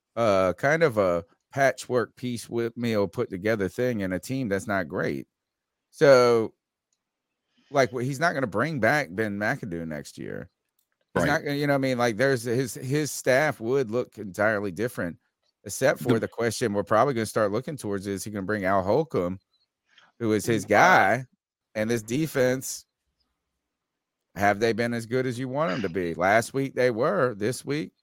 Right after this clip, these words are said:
Speaker 1: not so much.
Speaker 3: Hey, I
Speaker 2: Yeah, if the,
Speaker 3: wanted
Speaker 2: if
Speaker 3: to
Speaker 2: the season
Speaker 3: highlight
Speaker 2: ended last
Speaker 3: Go ahead.
Speaker 2: week, I think it would be easy for us to say Steve Wilks is the job, or has the
Speaker 1: Right.
Speaker 2: job.
Speaker 3: Yeah.
Speaker 2: But
Speaker 3: Um,
Speaker 2: this week, because we did go an extra game and we have more games to play, the fact that this game went the way that it did,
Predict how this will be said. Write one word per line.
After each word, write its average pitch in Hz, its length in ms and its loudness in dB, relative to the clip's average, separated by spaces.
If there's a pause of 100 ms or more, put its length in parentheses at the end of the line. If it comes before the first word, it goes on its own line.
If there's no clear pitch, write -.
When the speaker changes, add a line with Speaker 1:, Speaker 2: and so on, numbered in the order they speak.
(120)
Speaker 1:
not 98 220 -4
so 131 140 -4
much. 139 400 -10 (340)
Speaker 3:
Hey, 180 180 12
I 165 60 10
Speaker 2:
Yeah, 160 80 12
if 160 60 10
the, - 0 -
Speaker 3:
wanted 180 240 10
Speaker 2:
if 156 40 4
Speaker 3:
to 156 80 8
Speaker 2:
the - 60 8
season 151 320 8
Speaker 3:
highlight 143 100 4
Speaker 2:
ended 147 260 4
last 107 240 4
Speaker 3:
Go - 60 -4
ahead. 101 60 -2
Speaker 2:
week, 87 200 0
I 98 80 2
think 104 220 -2
it 107 60 -2
would 101 140 2
be 101 220 -2
easy 92 220 0
for 98 200 -2
us 90 160 0
to 92 120 -4
say 87 340 -2
Steve 87 300 -4
Wilks 92 280 -2
is 85 100 -10
the - 120 -10
job, - 340 -4 (240)
or 104 100 2
has 98 140 2
the 90 80 2
Speaker 1:
Right. 87 80 0
Speaker 2:
job. 80 200 0
Speaker 3:
Yeah. 117 200 -4 (360)
Speaker 2:
But 101 380 4
Speaker 3:
Um, 120 80 0
Speaker 2:
this 123 240 2
week, 107 240 2
because 110 560 0
we 98 100 2
did 101 260 -2
go 110 180 4
an 110 100 2
extra 120 340 2
game 113 460 4 (220)
and 107 120 2
we 107 120 2
have 113 180 2
more 120 240 6
games 123 320 2
to 120 80 -2
play, 113 460 4 (340)
the 107 80 2
fact 113 220 4
that 104 100 0
this 110 180 2
game 113 240 2
went 104 220 2
the 104 60 0
way 101 180 4
that 98 120 2
it 92 120 0
did, 104 320 0